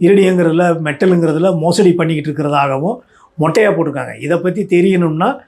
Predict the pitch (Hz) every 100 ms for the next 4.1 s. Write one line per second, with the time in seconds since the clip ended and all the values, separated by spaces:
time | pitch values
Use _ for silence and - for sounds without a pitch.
0 | _ _ _ 165 165 151 165 202 202 180
1 | 175 160 147 160 214 165 170 165 156 147
2 | 147 165 180 175 160 156 156 156 220 170
3 | 151 - 202 190 160 139 151 - 131 95